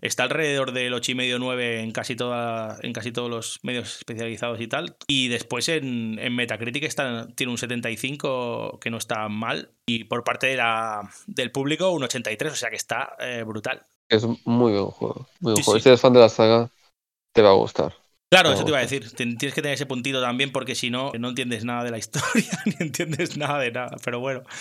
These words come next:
Speaker 1: sí que es verdad que, que
Speaker 2: Eh,
Speaker 1: merece la
Speaker 2: eh,
Speaker 1: pena.
Speaker 2: recomendación, ¿eh? Por este no, ni s-, o sea, no se puede empezar.
Speaker 1: No.
Speaker 2: Imposible. <laughs> No puedes empezar por este, no puedes.
Speaker 1: Mejor que no, por favor. <laughs> Si no
Speaker 2: No,
Speaker 1: queréis
Speaker 2: no,
Speaker 1: sa-,
Speaker 2: mejor
Speaker 1: si
Speaker 2: que
Speaker 1: no
Speaker 2: no,
Speaker 1: queréis
Speaker 2: que
Speaker 1: sacar
Speaker 2: va.
Speaker 1: espuma por la boca,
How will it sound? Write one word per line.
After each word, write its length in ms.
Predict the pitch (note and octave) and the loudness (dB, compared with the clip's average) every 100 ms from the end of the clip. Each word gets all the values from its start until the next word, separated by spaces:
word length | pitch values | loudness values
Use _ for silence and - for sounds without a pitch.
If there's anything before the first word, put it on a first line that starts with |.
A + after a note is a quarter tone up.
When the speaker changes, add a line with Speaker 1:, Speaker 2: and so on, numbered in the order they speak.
| - - D3 C#3 | -10 -8 -8 -8
Speaker 1:
sí 140 | - | -6
que 100 | C3+ | -4
es 60 | C3 | -2
verdad 280 | A#2+ A#2+ A#2+ | -2 -2 -2
que, 300 | A#2+ A2+ G#2 G2 - - _ _ _ | -2 0 -2 -4 -8 -14 _ _ _
que 140 | - C#3 | -2 0
Speaker 2:
Eh, 80 | G#2 - | 0 -6
Speaker 1:
merece 260 | A#2+ A#2+ B2 | -6 -2 8
la 60 | C#3 | 8
Speaker 2:
eh, 220 | B2+ G#2 | 8 4
Speaker 1:
pena. 340 | - F2 B2 | -4 -6 2
Speaker 2:
recomendación, 760 | C3+ B2+ B2 A#2+ A#2 - C3 A#2 | 6 8 10 10 8 10 12 12
¿eh? 100 | C3+ | 8
Por 220 | C3 A#2 | 8 8
este 220 | A2+ - | 8 6
no, 180 | A#2 A2 | 4 4
ni 160 | G#2+ A2 | 2 -4
s-, 160 | G2+ _ _ _ - | -6 _ _ _ -14
o 60 | |
sea, 640 | B2+ G#2 F#2+ F2 E2+ E2 C#2 | 2 6 6 6 4 2 0
no 160 | G2 G#2+ | -2 -2
se 120 | A2 | 2
puede 160 | G#2+ | 2
empezar. 300 | F#2 - - - _ _ _ | 0 -6 -10 -16 _ _ _
Speaker 1:
No. 60 | A#2+ | -4
Speaker 2:
Imposible. 380 | G#2 A2 D#2+ - - - _ - | -2 0 0 -4 -18 -20 _ -4
<laughs> 480 | - A#3 - C#4 - | 0 0 2 2 6
No 180 | B2+ | 6
puedes 280 | G#2 D2+ - | 6 4 4
empezar 260 | A#2+ A#2 A2+ | 4 6 6
por 120 | A2+ | 6
este, 180 | A#2 F3+ - - | 4 0 -2 0
no 100 | A2 | 2
puedes. 320 | E2+ D2 - - | 4 2 0 -2
Speaker 1:
Mejor 280 | D3 D#3 E3+ | 0 2 2
que 140 | D#3+ | 2
no, 80 | C#3 | 0
por 160 | B2+ | -2
favor. 340 | B2 C3 B2+ A#2 - | -2 -4 -6 -8 -10
<laughs> 0 | - F3 - - _ _ _ - - | -8 -8 -8 -16 _ _ _ -14 -12
Si 140 | - C#3+ | -2 6
no 60 | |
Speaker 2:
No, 80 | B2+ | 10
Speaker 1:
queréis 180 | C3+ A#2+ | 12 12
Speaker 2:
no, 60 | A2 | 10
Speaker 1:
sa-, 60 | |
Speaker 2:
mejor 160 | G#2 A2+ | 10 6
Speaker 1:
si 20 | |
Speaker 2:
que 60 | G2+ | 6
Speaker 1:
no 60 | |
Speaker 2:
no, 40 | D#2+ | 4
Speaker 1:
queréis 160 | F3 | 4
Speaker 2:
que 40 | - | 2
Speaker 1:
sacar 180 | E3 G2 | 4 4
Speaker 2:
va. 40 | |
Speaker 1:
espuma 280 | - D3+ C#3+ | 2 -2 -2
por 140 | C3+ | -2
la 100 | B2+ | -2
boca, 420 | B2+ D3 F3 G3 | -2 -2 -4 -6